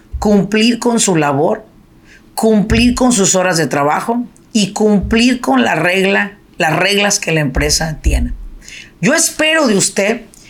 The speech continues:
que ejecute el trabajo como está en la lista de asignaciones. Yo espero de usted, ¿sí?, que usted sea puntual. Yo espero de usted que termine lo que usted iba a hacer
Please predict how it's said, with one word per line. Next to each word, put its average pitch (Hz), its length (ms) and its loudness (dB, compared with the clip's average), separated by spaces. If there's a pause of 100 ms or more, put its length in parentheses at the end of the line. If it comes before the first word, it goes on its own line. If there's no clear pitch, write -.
(140)
que 214 240 2
ejecute 185 1000 0
el 165 180 -2
trabajo 170 520 0
como 160 240 0
está 185 460 -2
en 160 120 0
la 151 100 0
lista 160 520 -2 (180)
de 175 80 -4
asignaciones. 127 840 -4 (560)
Yo 202 240 2
espero 262 640 0
de 185 80 2
usted, 190 560 -2 (240)
¿sí?, 226 420 0 (360)
que 196 80 0
usted 220 240 0
sea 220 300 0
puntual. 185 640 0 (520)
Yo 180 120 0
espero 254 440 2
de 247 80 4
usted 226 300 0
que 247 140 0
termine 247 560 2
lo 214 160 2
que 196 120 -2
usted 208 480 -2
iba 185 340 2
a 165 40 0
hacer 202 380 -2